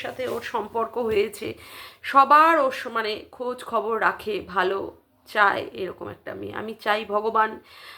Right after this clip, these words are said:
বা ওদের আল্লাহ তালা যেন ওর সমস্ত উইশ পূরণ করেন, ওকে ভালো রাখেন, ওর বাচ্চাদের সুস্থ রাখেন,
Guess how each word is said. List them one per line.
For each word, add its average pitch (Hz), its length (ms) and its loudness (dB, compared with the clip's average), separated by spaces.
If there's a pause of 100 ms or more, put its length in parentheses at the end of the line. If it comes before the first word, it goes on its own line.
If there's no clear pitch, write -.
(200)
বা 226 220 8
ওদের 247 520 2
আল্লাহ 233 400 0
তালা 208 340 0
যেন 202 280 -4
ওর 202 400 0 (200)
সমস্ত 269 840 -2
উইশ 240 460 -2 (120)
পূরণ 226 280 -2
করেন, 214 300 -2
ওকে 202 260 -8
ভালো 196 300 -2
রাখেন, 202 280 -4
ওর 196 120 -6
বাচ্চাদের 180 500 -4
সুস্থ - 360 -14
রাখেন, 196 360 -4